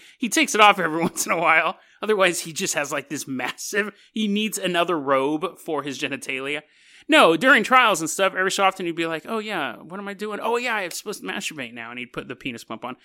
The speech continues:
Sometimes he wouldn't use the penis pump. Sometimes he would just masturbate under his robes. And people, you know, you have the same people coming to the courthouse all the time, police officers, lawyers, and stuff like that.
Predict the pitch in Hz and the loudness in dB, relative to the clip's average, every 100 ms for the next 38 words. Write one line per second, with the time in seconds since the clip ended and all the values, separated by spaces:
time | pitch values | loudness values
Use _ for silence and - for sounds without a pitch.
0 | - _ - 311 359 254 285 - 202 220 | -20 _ 2 2 4 2 2 -6 -10 -10
1 | 214 180 147 135 131 127 120 - - 156 | -10 -10 -12 -12 -12 -8 -10 -10 -10 -8
2 | 180 170 160 180 185 214 254 277 160 170 | -6 -8 -10 -14 -10 -4 -4 -4 -4 -4
3 | - 165 170 196 175 208 147 117 - - | -4 -6 -6 -10 -8 -6 -6 -8 -12 -18
4 | - _ _ _ 254 254 247 254 _ - | -20 _ _ _ 4 6 4 -2 _ 0
5 | 302 320 330 277 269 269 262 240 247 262 | 2 4 0 0 2 2 0 -4 -6 0
6 | 226 359 349 - 254 240 226 214 214 202 | 4 4 4 2 2 0 0 0 0 0
7 | 170 170 156 156 160 160 143 143 143 139 | -2 0 0 2 0 0 -4 -2 0 0
8 | 143 143 165 135 - 135 135 151 127 131 | -2 -6 -4 -4 0 -2 -2 -8 -6 -4
9 | 123 117 110 123 - 120 113 123 | -2 -4 -8 -8 -10 -10 -16 -18